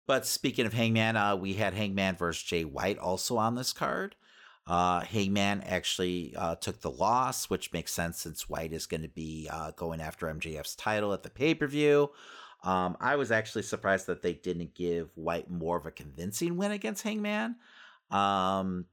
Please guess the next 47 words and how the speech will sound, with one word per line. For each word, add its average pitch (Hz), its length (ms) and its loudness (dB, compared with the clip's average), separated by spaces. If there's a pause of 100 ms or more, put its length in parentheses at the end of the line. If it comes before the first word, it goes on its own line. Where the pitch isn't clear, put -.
(160)
you 98 100 -2
know, 90 140 2
there's 92 220 2
just - 160 -2
some 98 160 -2
gaga 80 420 0
that 78 160 -2
took - 180 -10
place, 76 300 -8
obviously, 73 1080 -8
you 76 280 -14
know, 76 180 -12
which, - 420 -10
you 90 120 -6
know, 73 80 -6
saw, 76 400 -4 (160)
you 98 100 -4
know, 78 100 -4
White, 78 360 -6 (300)
you 87 100 -8
know, 78 40 -10
pick - 200 -10
up 80 100 -10
the - 80 -8
win. 71 460 -10 (280)
I'd 147 140 4
also 147 240 4
be 120 160 2
remiss 107 380 4
not 98 160 4
to - 80 -6
bring 90 200 0
up 90 180 0
the, 82 300 4
uh, 78 300 -2 (160)
Big 90 220 0
Wills 85 480 2
that, 78 280 -2
uh, 80 200 -4 (200)
Bullet 90 280 0
Club 85 440 -4
Gold 82 440 -2
came 85 240 -2
out 82 160 0
on, 85 300 -2 (260)
uh, 82 320 0 (580)
<laughs> - 180 -2